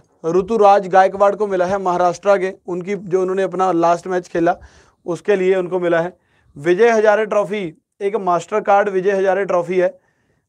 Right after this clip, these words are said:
also known as रण-, रणजी वनडे ट्रॉफी। ठीक है जी, आपको पता है इसको रणजी वनडे ट्रॉफी भी कहा जाता है। विजय हजारे ट्रॉफी आपको डायरेक्ट पूछ सकता है जी कि किसने जीती है,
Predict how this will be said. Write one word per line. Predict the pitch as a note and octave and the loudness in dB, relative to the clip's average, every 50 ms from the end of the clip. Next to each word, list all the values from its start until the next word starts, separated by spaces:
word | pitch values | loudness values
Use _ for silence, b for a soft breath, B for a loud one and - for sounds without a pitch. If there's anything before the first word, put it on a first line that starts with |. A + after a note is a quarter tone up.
| _ - | _ 0
also | F#3 F#3 G3 G3+ G3 A3+ A3+ | 2 2 2 2 0 -2 -2
known | A3+ G#3+ G#3 G#3+ G#3 G3+ A3 | 0 0 -2 -2 -2 -2 -2
as | A3+ A3+ G3+ G#3 | -2 -2 -4 -4
रण-, | G3+ F#3 F#3+ F3+ F3+ G#3 A3 F#3+ | -2 -2 -2 -4 -4 -8 -4 -4
रणजी | F3 F#3 F#3+ F#3 E3 G#3+ A3 | -2 -2 -2 -4 -6 -6 -4
वनडे | F#3+ F#3+ F#3 F#3+ F#3+ F#3+ G3+ F#3+ | -2 -2 -2 -2 -2 -2 -4 -2
ट्रॉफी। | F#3+ F3+ E3+ - D#3 D#3+ - - _ _ _ _ _ _ | 0 -2 -2 -2 -4 -8 -10 -12 _ _ _ _ _ _
ठीक | D#3+ D#3 | -4 -2
है | F3+ F3+ | -2 -2
जी, | F3 F3 - - | -2 -6 -8 -6
आपको | E3 E3 D#3+ F3 G3 | -6 -4 -4 -4 0
पता | E3+ F3 E3+ F3 | 0 2 2 2
है | F3+ F#3 | 0 0
इसको | F3 - G3 F#3+ | -2 -4 -6 -4
रणजी | E3+ E3 E3+ E3 F3 F#3 | -4 -4 -4 -4 -4 -2
वनडे | E3+ E3+ D#3+ D#3+ E3+ F3 | -2 -2 -2 -2 -4 -4
ट्रॉफी | E3+ F3+ F3 E3 D#3+ F3+ | -2 0 -2 0 0 -2
भी | E3+ F#3 F3 | -2 -2 0
कहा | F3 E3+ D#3+ | 0 0 2
जाता | D#3+ E3+ D#3+ D#3 E3+ D#3 | 2 0 0 0 0 0
है। | D#3+ C#4 b b b b b b b b - | 0 -2 b b b b b b b b -4
विजय | D3 E3 E3+ F#3+ A3 | -2 0 2 2 2
हजारे | G#3 G3+ F#3+ F#3+ F#3 G3 F#3+ | 2 4 2 2 2 2 2
ट्रॉफी | E3+ F#3+ F3+ E3 G3 | 2 0 0 2 2
आपको | G3 F3+ E3+ F#3+ G3+ | 0 0 0 -2 -2
डायरेक्ट | F3+ F3+ F3 F#3 F#3+ F#3 F#3 | 0 0 0 0 -2 -4 -6
पूछ | F#3 F#3+ F3+ F3 | -6 -4 -4 -4
सकता | F#3 E3 - F#3+ F3 | -6 -6 -4 -4 -2
है | F3 F3 | -2 -2
जी | E3+ F3 F#3 | -4 -4 -6
कि | F3 G3 F3 | -8 -8 -8
किसने | - F3+ E3+ F3 F#3 F#3 F3+ | -8 -8 -8 -4 -4 -4 -4
जीती | D#3+ E3 D#3+ - D#3+ D3 | -4 -6 -8 -8 -8 -8
है, | C#3 C3+ | -8 -8